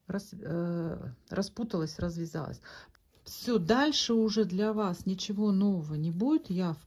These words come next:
принципе, всё рассказала. То есть, э, напоминаю, где мы. Вот видите, я не довязала этот, эм,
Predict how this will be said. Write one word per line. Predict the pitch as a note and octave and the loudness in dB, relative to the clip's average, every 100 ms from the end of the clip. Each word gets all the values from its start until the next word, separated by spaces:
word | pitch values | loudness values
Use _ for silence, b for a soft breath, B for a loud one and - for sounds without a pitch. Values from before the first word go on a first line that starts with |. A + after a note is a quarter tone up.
| - | -2
принципе, | G#3+ G#3+ F#3 - - | 2 4 2 -10 -12
всё | - - G3+ | -8 -2 0
рассказала. | F3 - F3+ E3+ A3 D4 C#4 | 0 -4 -6 -2 0 0 0
То | A3+ F#3+ | -2 -2
есть, | F3+ - B B B | -4 -8 B B B
э, | - F3+ | -2 2
напоминаю, | F#3 G3 G#3+ A3 G#3+ G3+ F#3 | 2 2 4 6 6 4 2
где | E3+ E3 F3 A3+ | 0 -2 4 6
мы. | G3 F3+ F3 D3 | 6 6 2 0
Вот | D#3+ - | -4 2
видите, | A3 A3 E3 | 2 2 -2
я | D#3+ | -4
не | D#3 F3 G3+ | 0 2 2
довязала | E3+ E3+ D#3 D#3+ D#3 F3 D#3 D3 - | 0 -4 -4 -6 -4 -4 -4 -8 -6
этот, | F3 E3+ C#3 - - _ b b b b b - | -6 -6 -12 -12 -20 _ b b b b b -14
эм, | - - C#3+ D3 D3 D3 D3 C#3+ | -10 -8 -6 -6 -4 -4 -4 -6